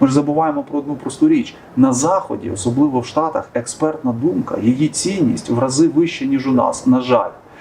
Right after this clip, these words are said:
Там до експертів реально прислуховуються. Якщо він робить таку заяву, значить, це точно є якісь плани у певної частини політикуму. Вони зараз просто будуть чекати місяць, вони можуть собі це дозволити. Півтора, два, наступ, не наступ.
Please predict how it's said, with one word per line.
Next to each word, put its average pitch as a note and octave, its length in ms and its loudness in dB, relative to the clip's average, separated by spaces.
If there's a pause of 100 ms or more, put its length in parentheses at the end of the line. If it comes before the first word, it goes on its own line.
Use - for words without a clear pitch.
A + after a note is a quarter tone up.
(180)
Там E3 200 4
до D#3 120 4
експертів D3 600 -2
реально C#3+ 460 -2
прислуховуються. - 800 -2
Якщо A2 260 2
він E3 160 4
робить D#3 260 4
таку D#3 280 0
заяву, D3 520 0 (340)
значить, C#3 300 2
це D3+ 140 2
точно F3+ 400 -2
є C#3+ 140 2
якісь C3+ 320 -2
плани D3+ 360 0
у B2 60 2
певної C#3 380 0
частини B2+ 400 2
політикуму. A#2+ 580 -2
Вони A3+ 160 4
зараз A#3 240 2
просто A3 300 -2
будуть F3 280 0
чекати F#3 380 0
місяць, C#3+ 340 -4
вони C3 140 2
можуть D3 260 -2
собі - 180 -6
це B2+ 140 -4
дозволити. A#2+ 560 0 (400)
Півтора, E3 500 2
два, B3+ 500 -2
наступ, C4+ 460 -6
не C#4+ 120 0
наступ. - 480 -2